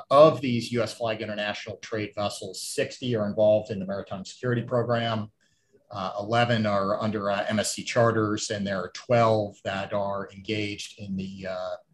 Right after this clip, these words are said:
in the, in the carriage of, of U S financed, uh, cargoes and available, uh,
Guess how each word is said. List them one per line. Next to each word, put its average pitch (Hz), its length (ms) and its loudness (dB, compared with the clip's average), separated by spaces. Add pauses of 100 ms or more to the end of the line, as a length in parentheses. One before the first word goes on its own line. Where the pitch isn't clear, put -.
in 107 140 -4
the, 95 340 -6
in 110 140 -2
the 104 60 -4
carriage 107 640 0
of, 95 360 -4 (720)
of 101 160 -6
U 113 300 6
S 110 160 4
financed, 110 880 2
uh, 98 260 -6 (100)
cargoes 101 580 0
and 104 120 0
available, 104 840 2 (220)
uh, 92 440 -6